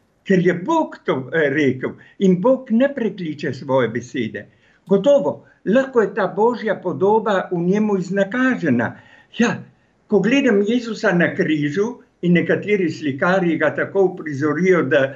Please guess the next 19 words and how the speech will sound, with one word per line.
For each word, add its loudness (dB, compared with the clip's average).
te 0
kar 2
groza, 0
tudi -6
filmi 0
nekateri 0
zdaj, 0
ko -6
gledamo -2
zadnje -2
čase -4
o -4
Jezusovem -4
življenju, 2
ne, 0
se -2
prav 0
prestrašiš, -4
kaj 0